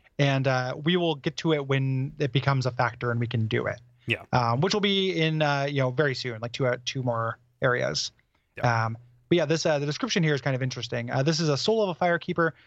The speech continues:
Speaker 1: who is said to have returned from the abyss. Uh, this Firekeeper preserves the bonfire and serves as champion. She is said to have soothed and accepted the Dark Sigil, which has tainted her soul, and yet her soul one day embed itself in the bosom of another Firekeeper."
Speaker 2: Yeah.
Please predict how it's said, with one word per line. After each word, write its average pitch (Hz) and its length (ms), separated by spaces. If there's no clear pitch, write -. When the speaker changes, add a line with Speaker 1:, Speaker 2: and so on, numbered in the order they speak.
Speaker 1:
who 156 100
is 139 80
said 190 140
to 175 80
have 156 100
returned 170 440
from 151 140
the 139 120
abyss. - 600
Uh, 123 160
this 139 120
Firekeeper 156 520
preserves 131 380
the 131 60
bonfire 190 460
and 135 100
serves 135 220
as 127 140
champion. 143 500
She - 160
is 151 80
said 190 160
to 175 60
have 139 120
soothed 214 480
and 170 160
accepted 156 380
the 135 80
Dark 170 220
Sigil, 131 360
which 139 100
has 135 140
tainted 139 320
her 123 100
soul, 180 420
and 143 140
yet 139 140
her 139 100
soul 156 360
one 156 140
day 156 200
embed 135 200
itself 131 340
in 135 60
the 127 80
bosom 127 320
of 127 140
another 120 280
Firekeeper." 127 600
Speaker 2:
Yeah. 85 140